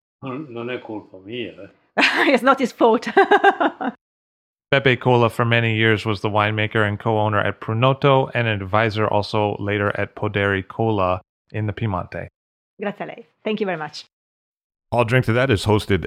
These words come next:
Speaker 3: and produced by myself, Levi Dalton. Aaron Scala has contributed original pieces. Editorial assistance has been provided by Bill Kimsey. The show music was performed and composed by Rob Moose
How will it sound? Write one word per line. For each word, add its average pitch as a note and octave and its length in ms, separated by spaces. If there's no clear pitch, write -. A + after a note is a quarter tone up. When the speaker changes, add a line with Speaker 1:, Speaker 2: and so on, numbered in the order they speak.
Speaker 3:
and G2 180
produced F#2+ 480
by E2+ 120
myself, G#2 680
Levi E2+ 200
Dalton. E2 440
Aaron A2+ 240
Scala G#2 380
has F2 320
contributed F2+ 560
original F2+ 380
pieces. - 640
Editorial B2 580
assistance E2 500
has E2+ 180
been F2+ 180
provided F2+ 440
by D2+ 240
Bill G2 560
Kimsey. E2+ 600
The G#2+ 80
show C3 180
music B2+ 380
was F#2 260
performed A#2 460
and G2 100
composed C3 400
by D2 280
Rob E2 280
Moose C#3 400